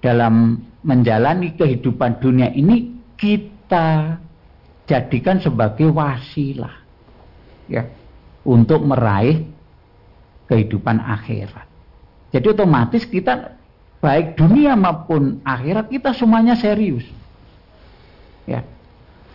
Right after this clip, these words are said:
Kita semuanya serius. Tadi sudah saya sampaikan dalam salah satu hadis, "Innallaha yuhibbu abdan idza amila amalan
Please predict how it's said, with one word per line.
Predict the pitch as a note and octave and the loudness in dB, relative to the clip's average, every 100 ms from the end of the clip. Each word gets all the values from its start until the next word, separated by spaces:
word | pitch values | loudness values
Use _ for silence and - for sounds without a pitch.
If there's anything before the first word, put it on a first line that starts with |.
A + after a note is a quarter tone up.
| - | -6
Kita | D#3+ G#3+ | -2 0
semuanya | G#3+ G3 G3+ G#3+ G3+ | 2 2 4 2 2
serius. | F3+ C#3 F#2+ - - - - | -2 -2 -6 -12 -20 -20 -6
Tadi | D#3+ A3 A3+ | -4 -2 0
sudah | G3+ E3 | 0 0
saya | D#3+ | 0
sampaikan | D#3 C3 B2 A2 A#2+ A2+ A#2 | 0 0 0 -2 0 0 0
dalam | A2+ A2 | 0 -2
salah | A2 A2+ A2 | -4 -6 -4
satu | A2 - - | -4 -4 -2
hadis, | G#2+ - E3 D#3+ - | -2 -2 -4 -4 -2
"Innallaha | F#3+ E3 D#3 C3+ B2 B2 C3+ F#3+ A3 G3 D#3 F3+ F3 F#3+ F#3+ - _ - - - - - - | 0 4 4 2 -2 -4 0 0 0 0 0 0 -2 -6 -10 -20 _ -20 -20 -20 -20 -10 0
yuhibbu | D3+ D3+ - A3+ - E3 D#3+ - | 0 0 -2 -2 0 0 0 0
abdan | E3+ E3 - C#3 B2 F#2 G2+ D3 - | -2 -4 -6 -2 0 -2 -6 -8 -6
idza | C3 B2+ A2+ A#2 | 0 2 2 0
amila | G#2 A#2 A2+ C#3 D#3+ D#3+ D#3 C#3+ - | 2 2 2 4 4 2 2 0 -2
amalan | B2+ B2 A2+ F#2 G#2+ G3+ A3 | -2 2 2 0 -2 0 0